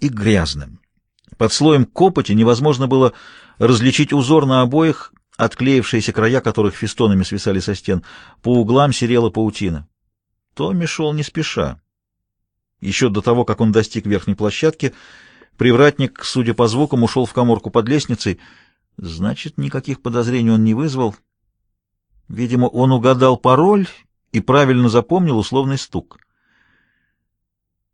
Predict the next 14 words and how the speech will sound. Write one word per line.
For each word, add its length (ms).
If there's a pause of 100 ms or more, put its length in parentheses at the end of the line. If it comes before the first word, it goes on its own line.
(140)
На 200
верхней 340
площадке 560
Томми 300
остановился, 600
обдумывая, 420
как 220
действовать 400
дальше. 400 (1000)
Перед 200
ним 180
был 140
узкий 220
коридор 540